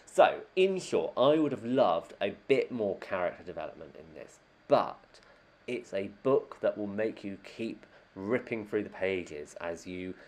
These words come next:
need to find out what happens next, and I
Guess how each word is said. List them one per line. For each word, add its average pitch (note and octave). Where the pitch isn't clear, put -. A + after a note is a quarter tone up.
need G#2+
to -
find G2
out F2
what F2
happens -
next, -
and F2+
I A2